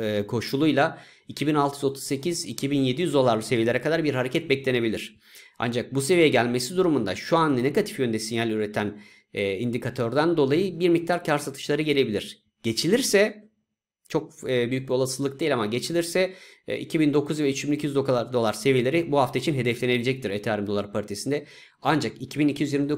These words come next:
sekiz dolar seviyesinin altına gelinmesi durumunda, e, iki bin yirmi beş ve bin sekiz yüz elli üç dolar seviyesi bu haftanın görülme riskinin yüksek olduğu seviyeler Ethereum dolar paritesinde.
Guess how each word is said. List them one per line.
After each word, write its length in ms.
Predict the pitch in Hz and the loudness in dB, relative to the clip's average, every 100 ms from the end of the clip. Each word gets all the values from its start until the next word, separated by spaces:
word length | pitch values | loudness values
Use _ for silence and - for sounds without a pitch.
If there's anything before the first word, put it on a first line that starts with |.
| 147 | -4
sekiz 380 | - 135 175 | -4 -2 0
dolar 180 | 135 110 | 2 0
seviyesinin 420 | 107 120 110 - | 0 -4 -4 -6
altına 360 | - 95 - 147 | -8 -8 -2 0
gelinmesi 540 | 165 143 117 110 127 | 2 2 2 0 -2
durumunda, 540 | 117 95 90 107 123 - - _ - | -2 -4 -2 -2 -4 -6 -20 _ -8
e, 180 | 117 107 | -2 -2
iki 240 | 110 139 | -2 -2
bin 80 | 135 | 0
yirmi 280 | 117 117 123 | 0 0 2
beş 340 | 165 165 - | 2 0 -2
ve 140 | 117 | -2
bin 120 | 117 123 | 0 -2
sekiz 360 | 139 135 135 | -2 -2 -2
yüz 80 | 123 | 0
elli 120 | 123 | 0
üç 180 | 151 - | 0 0
dolar 200 | 104 87 | -2 -2
seviyesi 560 | - 120 98 - 160 - | -2 0 0 -2 -4 -2
bu 120 | 107 | -2
haftanın 340 | 101 - 131 | -2 0 -2
görülme 340 | 104 101 117 117 | 0 0 0 -2
riskinin 580 | 104 - 110 143 139 - | -2 -4 -2 -2 -4 -8
yüksek 380 | 107 - 135 123 | -6 -2 -2 0
olduğu 300 | 98 123 139 | 0 0 -2
seviyeler 520 | 117 101 98 123 120 | 0 0 2 0 -2
Ethereum 420 | 101 113 107 110 | -4 -2 0 0
dolar 280 | 98 104 101 | 0 0 -2
paritesinde. 640 | 107 101 92 95 87 - | -6 -6 -10 -8 -8 -10